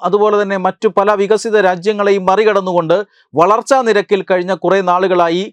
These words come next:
അല്ലെങ്കിൽ കുറേ കൊല്ലങ്ങളായി ഇന്ത്യ ഒന്നാം സ്ഥാനത്താണ്. ഇപ്പോൾ, ആ, ഈ നടപ്പ് സാമ്പത്തിക വർഷം, അതായത് രണ്ടായിരത്തി ഇരുപത്തിയഞ്ച് രണ്ടായിരത്തി ഇരുപത്തിയാറ് സാമ്പത്തിക വർഷത്തിൻ്റെ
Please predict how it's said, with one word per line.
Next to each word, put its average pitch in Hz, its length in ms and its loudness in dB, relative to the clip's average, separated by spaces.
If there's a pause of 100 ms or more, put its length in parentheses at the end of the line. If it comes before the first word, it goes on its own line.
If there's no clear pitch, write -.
അല്ലെങ്കിൽ 175 360 -2
കുറേ 175 200 2 (280)
കൊല്ലങ്ങളായി 190 760 0 (240)
ഇന്ത്യ 185 440 2
ഒന്നാം 185 400 0
സ്ഥാനത്താണ്. 160 600 -2 (260)
ഇപ്പോൾ, 190 420 2 (180)
ആ, 165 140 2
ഈ 196 240 -2
നടപ്പ് 190 360 0
സാമ്പത്തിക 190 520 0
വർഷം, 160 380 -2
അതായത് 175 420 2 (300)
രണ്ടായിരത്തി 208 600 0
ഇരുപത്തിയഞ്ച് 196 600 2
രണ്ടായിരത്തി 180 580 0
ഇരുപത്തിയാറ് 175 640 0
സാമ്പത്തിക 175 560 -2
വർഷത്തിൻ്റെ 165 640 0